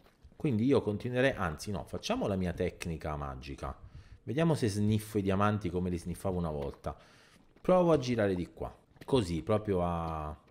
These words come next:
a muzzo. Normalmente dovrei tornare indietro. Ma sì, torniamo indietro.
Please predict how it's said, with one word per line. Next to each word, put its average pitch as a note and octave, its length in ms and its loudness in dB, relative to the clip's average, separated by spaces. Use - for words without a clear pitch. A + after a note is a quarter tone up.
a G2 120 -6
muzzo. D2 360 -8
Normalmente C#3 640 0
dovrei G2+ 280 2
tornare G2+ 380 0
indietro. F2+ 840 0
Ma A3+ 120 -8
sì, - 220 -8
torniamo E3+ 340 -6
indietro. D2+ 560 -6